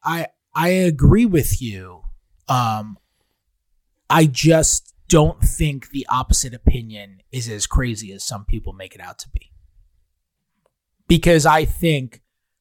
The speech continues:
when the known quantity is a thirty-two-year-old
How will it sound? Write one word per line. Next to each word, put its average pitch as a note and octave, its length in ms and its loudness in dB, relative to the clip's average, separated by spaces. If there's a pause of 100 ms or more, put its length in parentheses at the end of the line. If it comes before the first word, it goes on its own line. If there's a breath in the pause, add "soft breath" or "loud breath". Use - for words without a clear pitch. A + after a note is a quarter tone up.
when D#3 200 4
the D3+ 100 4
known E3+ 460 4
quantity D3+ 800 -2 (560)
is C3+ 160 0
a B2+ 60 -10
thirty-two-year-old D#3 1120 -2